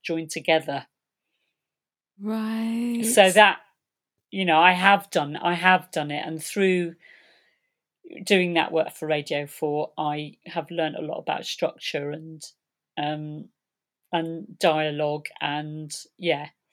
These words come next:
Speaker 1: Although I must say, I never structure something beforehand. I,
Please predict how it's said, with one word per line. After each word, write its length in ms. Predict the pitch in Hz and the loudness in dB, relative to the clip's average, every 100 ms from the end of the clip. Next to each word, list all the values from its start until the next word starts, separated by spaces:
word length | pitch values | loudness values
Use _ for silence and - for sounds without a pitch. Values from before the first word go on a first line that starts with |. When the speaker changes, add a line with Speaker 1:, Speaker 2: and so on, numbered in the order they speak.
| _ _ _ _ | _ _ _ _
Speaker 1:
Although 360 | - 190 202 196 | 0 6 8 8
I 80 | 196 | 6
must 240 | 226 - | 4 4
say, 160 | 185 165 | 4 4
I 60 | |
never 260 | 170 190 175 | 4 2 0
structure 420 | - - - - | -4 0 -2 -2
something 360 | - 180 175 143 | -8 -8 -8 -10
beforehand. 800 | 151 - 160 135 143 143 147 147 - _ _ _ | -12 -4 -4 -4 -8 -12 -12 -14 -20 _ _ _
I, 100 | 156 | -10